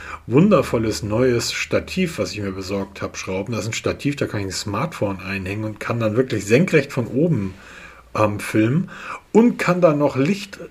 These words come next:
mit anbringen und kann ein Mikrofon mit anklinken oder kann ein Tablet anklinken oder, oder, oder. Ich bin grad total begeistert. Ähm,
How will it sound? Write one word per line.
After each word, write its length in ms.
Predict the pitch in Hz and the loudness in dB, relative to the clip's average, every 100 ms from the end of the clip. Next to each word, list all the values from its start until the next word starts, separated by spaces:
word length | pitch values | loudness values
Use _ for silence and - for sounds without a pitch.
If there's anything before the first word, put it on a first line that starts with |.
| _ | _
mit 280 | 123 117 - | -2 -2 -2
anbringen 680 | 104 98 98 - 123 165 165 | -6 -6 -8 -4 -2 -2 0
und 220 | 214 196 | 0 0
kann 220 | - 180 | 0 0
ein 120 | 165 | 0
Mikrofon 540 | 190 190 113 - 107 98 | 0 2 0 0 -4 -6
mit 160 | - | -8
anklinken 560 | 104 104 - 120 131 147 | -10 -10 -2 0 0 -2
oder 220 | 147 143 | -2 0
kann 200 | - 160 | -2 0
ein 160 | 165 160 | 0 0
Tablet 460 | 180 175 117 101 | -2 0 0 -2
anklinken 640 | 101 101 - 107 107 110 143 | -8 -10 -6 -6 -4 -6 -4
oder, 320 | 160 170 139 | 2 2 2
oder, 300 | 147 151 139 | 0 0 2
oder. 320 | 160 110 165 - - - - - | 0 0 -2 -8 -18 -18 -18 -18
Ich 100 | - | -4
bin 160 | 131 127 | 0 2
grad 180 | 113 | 0
total 300 | - - 120 | -4 -4 0
begeistert. 640 | 135 110 135 151 - 123 - 113 | 0 0 -2 -2 -6 -8 -8 -8
Ähm, 300 | 113 107 | -6 -6